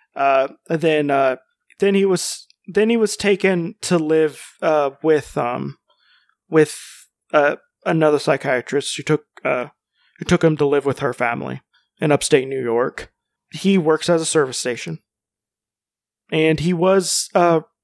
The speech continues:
he, he was recently attacked by the superhuman hunting, uh,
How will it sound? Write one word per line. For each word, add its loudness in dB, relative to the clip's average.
he, -6
he -6
was 2
recently 2
attacked 0
by 4
the -2
superhuman -2
hunting, 0
uh, 2